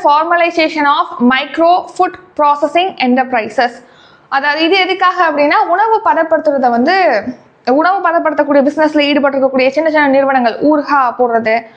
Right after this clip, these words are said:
அஹ், நெக்ஸ்ட், ம், அஹ், கருவாடு த-, தயாரிக்கிறது,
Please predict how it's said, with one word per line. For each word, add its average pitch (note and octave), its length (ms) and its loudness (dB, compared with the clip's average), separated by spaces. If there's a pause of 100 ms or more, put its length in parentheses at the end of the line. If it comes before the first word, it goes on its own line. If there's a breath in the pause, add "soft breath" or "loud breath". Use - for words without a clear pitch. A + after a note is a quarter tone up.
(260 loud breath)
அஹ், B3 100 0
நெக்ஸ்ட், B3+ 300 -2 (540)
ம், A3 240 0 (600 soft breath)
அஹ், A#3 640 0
கருவாடு C4 680 0
த-, A#3 340 -2
தயாரிக்கிறது, A3+ 840 -2